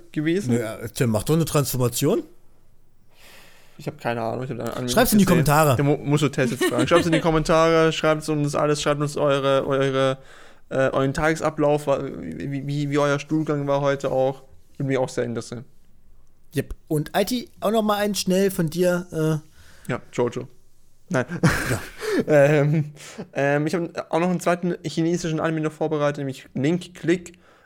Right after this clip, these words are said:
Speaker 1: Das, der ist zwar etwas bekannter als Scissor Seven, aber ähm, trotzdem, hier, schaut euch ihn, euch unbedingt an. Ist ein sehr guter Anime. Es ist nämlich so ein Mystery,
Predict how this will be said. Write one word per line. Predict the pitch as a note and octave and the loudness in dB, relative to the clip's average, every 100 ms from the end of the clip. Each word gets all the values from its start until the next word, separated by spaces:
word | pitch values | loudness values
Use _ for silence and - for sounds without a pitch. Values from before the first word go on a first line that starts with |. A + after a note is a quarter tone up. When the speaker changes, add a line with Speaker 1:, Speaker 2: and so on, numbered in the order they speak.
| _ | _
Speaker 1:
Das, | - - | -8 -6
der | - - C#3 | -8 0 0
ist | - | 0
zwar | D3+ | -2
etwas | D3+ D#3+ | -2 -2
bekannter | D#3 - D#3+ E3+ | -4 -2 -2 0
als | C#3+ D3 - | -2 -4 -16
Scissor | - C#3 C3+ | -8 -4 -4
Seven, | - D3+ F#3+ G3+ - _ _ _ | -2 0 0 -4 -12 _ _ _
aber | C3+ D3 D3+ D3 D3 D3 _ _ - | -2 0 2 2 0 -6 _ _ -4
ähm, | A#2+ B2+ B2+ | 0 0 0
trotzdem, | C3+ C#3 - C3 C3 | 0 -2 -2 -2 -2
hier, | C3+ C3 B2 | 0 2 2
schaut | C#3+ C#3 | 2 2
euch | C#3+ - | 2 -2
ihn, | C#3 C3 | -4 -4
euch | - C3+ B2+ | -2 -4 -4
unbedingt | C#3 B2+ A#2+ | -2 -4 -2
an. | - F#3 F#3 | -4 -4 -4
Ist | C#3+ | -8
ein | |
sehr | B2 B2 | -4 -2
guter | A#2+ | -2
Anime. | C3+ D3 D3 | -2 -2 0
Es | D3 C#3+ | -2 -6
ist | A#2+ | -8
nämlich | A#2+ A#2 | -8 -6
so | A#2+ | -6
ein | B2 | -4
Mystery, | C#3 D3+ - D3+ D3+ D3+ D3 | -2 -2 0 0 2 2 0